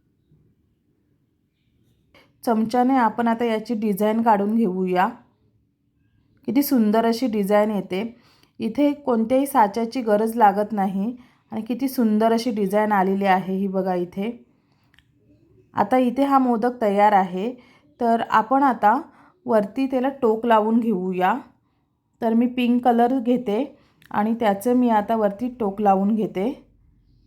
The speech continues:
तर हे बघा, इथे किती सुंदर असा मोदक तयार झाला आहे.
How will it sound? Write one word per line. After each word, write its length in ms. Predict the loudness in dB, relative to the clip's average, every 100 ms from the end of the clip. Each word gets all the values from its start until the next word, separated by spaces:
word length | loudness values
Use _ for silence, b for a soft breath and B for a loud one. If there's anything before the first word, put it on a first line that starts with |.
| _ _ _ _ _ _ _ -20 -6
तर 140 | -2 0
हे 120 | 2
बघा, 280 | 2 2 2
इथे 340 | 0 -6 -6 -8 b b b b -8
किती 160 | -4 -2
सुंदर 460 | 0 2 2 2
असा 180 | 0 0
मोदक 480 | -2 -2 -2 -4 -2
तयार 300 | 0 2 2
झाला 300 | 0 -2 0
आहे. 360 | -2 -2 -6